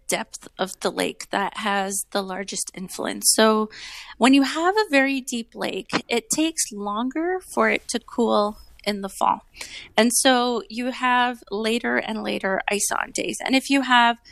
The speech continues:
strong wind events, that, you know, moves the,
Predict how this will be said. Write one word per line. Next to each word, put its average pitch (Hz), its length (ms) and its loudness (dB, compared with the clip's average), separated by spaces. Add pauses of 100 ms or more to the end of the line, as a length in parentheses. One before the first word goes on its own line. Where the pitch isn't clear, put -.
(140)
strong 196 460 -2
wind 339 260 4
events, 311 640 2 (360)
that, 240 240 0 (340)
you 254 140 -6
know, 220 220 -6
moves 247 540 0 (120)
the, 208 600 -2